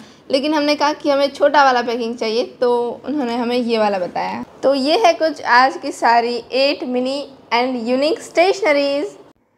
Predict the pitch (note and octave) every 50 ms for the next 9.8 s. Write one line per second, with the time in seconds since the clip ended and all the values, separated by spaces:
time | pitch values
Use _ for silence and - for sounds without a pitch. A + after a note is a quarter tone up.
0 | _ _ _ _ F#3 - - - A#3+ A#3 C4+ C#4+ G4 F#4 C#4 A#3+ A3+ C4+ D4 E4
1 | D#4+ D#4+ D#4 D#4 D#4 - B3 B3 A#3 C#4+ C#4 C4+ A3+ G#3+ A#3 B3+ D4 F4+ E4+ A#3
2 | A3+ A3 G#3+ G#3 A3 D4 C4 A3 A3+ A3+ A#3+ C#4+ C#4+ C4+ C4 C#4 C#4+ C#4+ C4+ B3
3 | A3+ G#3+ G#3+ G#3 G#3 G#3 G3+ G3+ G#3 C#4 - - _ _ _ _ _ C4+ D4 D4+
4 | C#4+ C#4 D4 E4+ D4+ D#4 C4+ A#3+ A#3+ A#3 A#3+ - - _ _ _ _ _ - B3
5 | C4+ C4+ - C#4+ C#4 C#4 - C4 B3 A#3+ B3 - - A#3+ C4 C#4 B3+ C4+ B3+ B3
6 | B3 B3 B3+ B3+ - C#4 C4 C#4 C4+ - C4 A#3+ A#3+ A#3+ B3 A#3+ - - - B3+
7 | B3 A#3+ B3+ B3 A#3+ C#4 B3 B3+ B3 A#3 A#3+ B3 B3 B3 A#3 B3 C4 B3+ C4 B3+
8 | B3+ C4 C4+ C#4+ C#4+ B3 A3 A#3 C4 - F#4 C#4 C4+ C4 - - A3+ A3+ C#4+ B3
9 | G#3 - - _ _ _ - - A3+ A3+ - - - G#3 A3 A3